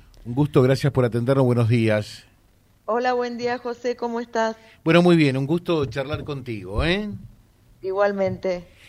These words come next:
Speaker 1: Eh, y ¿sabes una cosa? Eh, lo que desde ya me pone feliz, eh, es esa fuerza,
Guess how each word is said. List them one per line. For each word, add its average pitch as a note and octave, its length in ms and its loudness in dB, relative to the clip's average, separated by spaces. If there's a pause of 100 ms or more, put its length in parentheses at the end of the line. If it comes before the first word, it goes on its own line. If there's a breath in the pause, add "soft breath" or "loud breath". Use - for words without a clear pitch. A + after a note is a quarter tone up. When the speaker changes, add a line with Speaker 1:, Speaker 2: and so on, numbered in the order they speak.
(120 soft breath)
Speaker 1:
Eh, C#3 260 -4
y A#2+ 100 -14
¿sabes F#3 280 -6
una - 200 8
cosa? F3 400 -6 (340 soft breath)
Eh, A#2+ 280 -10
lo A2+ 180 -8
que C3 220 -10 (100)
desde C3 320 -6
ya D#3 160 -2
me F#3+ 140 -4
pone E3+ 280 -6
feliz, E3 460 -6 (500 soft breath)
eh, C3 220 -8
es C#3 220 -10
esa B2+ 260 -10
fuerza, G3 720 -6